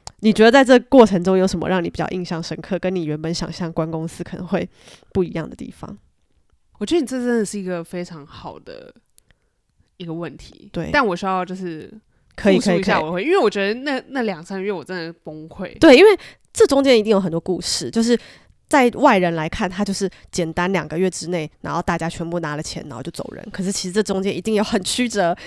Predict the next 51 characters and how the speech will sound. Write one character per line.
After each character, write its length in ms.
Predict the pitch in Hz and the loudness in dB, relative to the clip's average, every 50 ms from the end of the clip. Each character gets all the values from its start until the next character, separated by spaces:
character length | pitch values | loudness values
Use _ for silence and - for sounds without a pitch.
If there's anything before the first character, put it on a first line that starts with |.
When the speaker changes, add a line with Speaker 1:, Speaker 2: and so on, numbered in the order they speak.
| - - - - - | -18 -20 -20 -2 2
Speaker 1:
很 220 | - 226 226 226 | 4 4 4 4
多 320 | 214 262 285 277 277 294 | 4 6 6 6 6 4
来 220 | 269 240 214 214 220 | 2 2 0 2 2
来 200 | 214 202 208 226 | 2 2 0 0
回 220 | - 196 185 190 | 0 0 0 0
回， 340 | 214 - - 190 175 175 190 | -2 -2 -2 -2 0 0 0
站 180 | 190 269 262 240 | 0 0 0 0
在 120 | 254 233 | 0 -2
公 180 | 220 233 233 247 | 0 -2 -2 -2
司 140 | - - | -2 -2
的 120 | 226 233 214 | -2 -2 -2
角 200 | 190 196 160 - | -2 -4 -6 -4
度 120 | - 190 | -4 -4
也 140 | 185 180 180 | -4 -4 -6
好， 240 | 190 175 196 185 170 | -6 -6 -6 -8 -6
站 160 | 196 208 202 | -6 -6 -4
在 80 | 208 208 | -6 -4
个 140 | - 247 | -4 -4
人 140 | 208 180 170 | -4 -4 -4
的 80 | 170 170 | -6 -8
角 180 | - 175 - - | -8 -10 -10 -8
度 160 | - 185 175 | -8 -8 -8
也 100 | - 160 | -6 -8
好， 140 | 185 185 165 | -8 -8 -8
其 160 | 165 - 190 | -8 -8 -10
实 200 | 190 - 202 190 - - - - - - - _ | -6 -6 -6 -6 -6 -10 -18 -20 -20 -20 -20 _
我 260 | - - - 180 190 190 | -14 -6 -2 -2 0 0
觉 120 | 185 196 | 2 2
得 120 | 196 208 | 2 2
大 80 | 214 247 | 2 2
家 160 | 214 208 214 | 0 0 0
都 160 | 208 214 202 | 0 0 -2
有 100 | 196 143 | -2 -2
自 140 | - - - | -4 -6 -10
己 280 | 180 - - 143 113 - _ _ _ _ _ | -12 -12 -12 -12 -14 -16 _ _ _ _ _
很 140 | - - - | -10 -10 -8
困 300 | - - - 247 190 180 | -4 0 2 2 2 0
难 160 | 165 - - | -4 -8 -10
的 80 | 202 202 | -12 -12
地 200 | 190 185 - - | -12 -12 -12 -12
方。 200 | - - - - - - - 214 _ - _ _ _ _ | -14 -16 -16 -16 -18 -20 -20 -20 _ -20 _ _ _ _
Speaker 2:
我 100 | - 240 | -12 -8
觉 120 | 180 247 | -6 -4
得 60 | 294 330 | -4 -4
是 220 | 339 381 370 320 | -4 -4 -6 -6
这 120 | 277 - | -4 -4
样 200 | 285 254 190 170 | -4 -2 -2 -4
的， 140 | 160 147 143 | -6 -10 -10
因 240 | - - 277 302 320 | -10 -8 -6 -4 -2
为 140 | 320 294 254 | 0 0 0
我 800 | 214 185 170 165 170 160 147 135 143 - - - - - - | 0 -2 -4 -4 -4 -4 -4 -4 -6 -8 -10 -14 -18 -20 -20